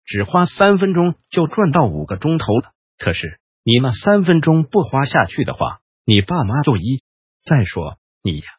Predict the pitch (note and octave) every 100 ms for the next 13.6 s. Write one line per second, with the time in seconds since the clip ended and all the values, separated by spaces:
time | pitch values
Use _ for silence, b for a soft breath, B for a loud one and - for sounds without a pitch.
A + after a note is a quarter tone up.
0 | _ _ F3 G#3+ E3+ F#2 G#2 C#3 D#3+ B2
1 | F2 D3+ F3 A2+ E2 E2+ - - _ _
2 | - A3 E3+ - F#3 A2+ B2+ F#3 - E2
3 | F2+ - _ _ - C4+ F#3 D3+ C#3 E2
4 | D#3+ E3+ G3 F3+ A#2 D3+ - E3+ E3 -
5 | - _ _ F2 E2+ - E3 D#3 D3+ -
6 | - _ _ - F#2+ F#2+ G2+ A#2 C#3+ F2+
7 | A#2 - F#2 A#2 E3 _ - F2+ F#2+ -
8 | F3+ E3+ - C#3 F3 F3+ - G#2+ A2+ C3
9 | - A2 - D#3 E3 B2 - E3+ G#3+ D#3
10 | - G#2+ - C3 A#2+ D#2 G2+ _ _ _
11 | C#3+ C3+ C3 F2 D#2 D#3+ D3+ D#2 G#2+ C#3+
12 | D3+ D3+ F3+ G#2+ C3+ F#3+ D3 D3+ - F2
13 | E2+ - A2+ G#2 - -